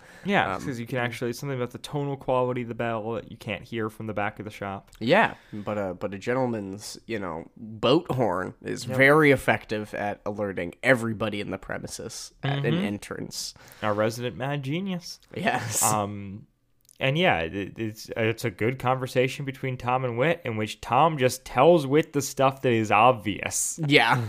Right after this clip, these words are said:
Speaker 1: And Wit's like, "Oh, yeah.
Speaker 2: I guess he is changed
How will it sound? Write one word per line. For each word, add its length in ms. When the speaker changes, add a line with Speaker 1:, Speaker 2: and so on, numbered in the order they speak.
Speaker 1:
And 200
Wit's 220
like, 220
"Oh, 380
yeah. 580
Speaker 2:
I 100
guess 260
he 180
is 400
changed 140